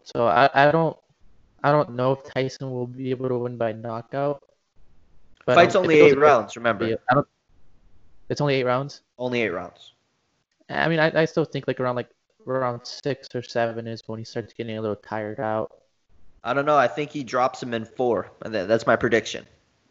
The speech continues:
Speaker 1: Drops him in four? I mean, that's
Speaker 2: I
Speaker 1: not
Speaker 2: think he
Speaker 1: bad.
Speaker 2: drops him in four.
Speaker 1: I just, hopefully there's not a,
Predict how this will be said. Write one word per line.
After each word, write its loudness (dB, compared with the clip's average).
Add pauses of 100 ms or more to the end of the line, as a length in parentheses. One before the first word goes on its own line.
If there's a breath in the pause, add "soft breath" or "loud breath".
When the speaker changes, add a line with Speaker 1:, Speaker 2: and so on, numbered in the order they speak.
(380)
Speaker 1:
Drops -12
him -14
in -14
four? -12
I -14
mean, -18
that's -14
Speaker 2:
I -2
Speaker 1:
not -4
Speaker 2:
think -4
he 0
Speaker 1:
bad. -10
Speaker 2:
drops 2
him -4
in -10
four. -6 (1300)
Speaker 1:
I -8
just, -4
hopefully 0
there's -2
not -6
a, -8